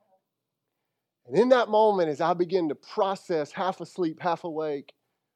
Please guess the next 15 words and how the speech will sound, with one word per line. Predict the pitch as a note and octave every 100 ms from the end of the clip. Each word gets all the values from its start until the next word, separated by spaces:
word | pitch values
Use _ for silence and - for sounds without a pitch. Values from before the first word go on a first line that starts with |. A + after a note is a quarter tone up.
| _
what | C#3 F#3
my | F3+
six-year-old | E3+ F3 - D3+ C#3 C3
had | A#2
said | - E3+ D#3+ D#3+
and | C3+
what | C#3+ C#3
he | C#3+
had | B2
done, | A2+ B2 A2 G#2 G#2 _ _ _ _ _
I | B2+
thought, | A2+ B2+ G2 G2+ _ _ _ _ _ _ _ _ _
"Yes, | _ D3+ D4 B3+ - - - - _ _ _ _ _ _ _ _ _ _ _ _ _
that's | A#3+ D4 -
it. | E4+ F4 C4 -